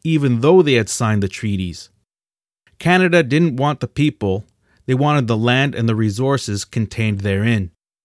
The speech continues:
I'm not making this up. One of the commissioners,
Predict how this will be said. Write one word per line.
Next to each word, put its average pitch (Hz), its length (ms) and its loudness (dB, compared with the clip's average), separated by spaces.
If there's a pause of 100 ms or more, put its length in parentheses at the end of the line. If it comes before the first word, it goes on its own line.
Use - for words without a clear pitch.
(720)
I'm 127 140 0
not 143 160 0
making 135 320 0
this 113 160 -2
up. 139 240 -2 (840)
One 156 180 0
of 156 120 0
the 135 80 -2
commissioners, 143 800 -2